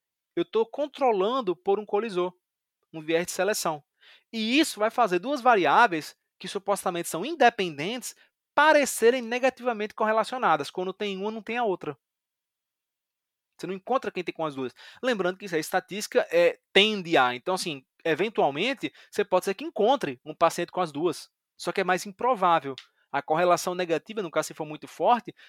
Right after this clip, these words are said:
mostra que é muito mais comum quando tem uma, não tem a outra. E por causa disso, se alguém me dissesse que alguém,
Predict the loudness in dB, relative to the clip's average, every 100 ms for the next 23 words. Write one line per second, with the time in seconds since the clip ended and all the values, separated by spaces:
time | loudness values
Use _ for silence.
0 | _ -4 -4 -4 -6 -4 -6 -4 -4 -2
1 | -4 -4 -4 -8 -12 _ -4 -2 -2 -2
2 | -2 -2 -6 -8 -8 -8 0 2 2 0
3 | -4 -12 _ _ _ -10 -2 0 2 4
4 | 2 -2 -10 -10 -14 _ -4 -4 -4 -8
5 | -4 0 0 0 -2 -2 -4